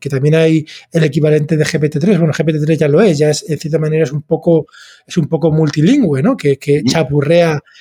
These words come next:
Speaker 1: más que un
Speaker 2: Otro
Speaker 1: idioma,
Speaker 2: idioma.
Speaker 1: podrías pensar que es... ¿vale? Ya tiene como nociones.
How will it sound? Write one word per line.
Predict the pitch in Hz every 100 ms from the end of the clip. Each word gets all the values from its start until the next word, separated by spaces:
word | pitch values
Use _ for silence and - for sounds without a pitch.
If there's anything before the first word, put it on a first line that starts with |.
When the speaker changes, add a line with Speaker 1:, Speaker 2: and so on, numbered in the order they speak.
| - -
Speaker 1:
más | 160 -
que | 160
un |
Speaker 2:
Otro | 151
Speaker 1:
idioma, | 247 220
Speaker 2:
idioma. | 139 107
Speaker 1:
podrías | 156 151
pensar | 147 117 151
que | 160
es... | 160 - _ _ _ _ _ -
¿vale? | 180 220
Ya | 147
tiene | 165 160
como | 151 156 156 156
nociones. | 151 196 180 170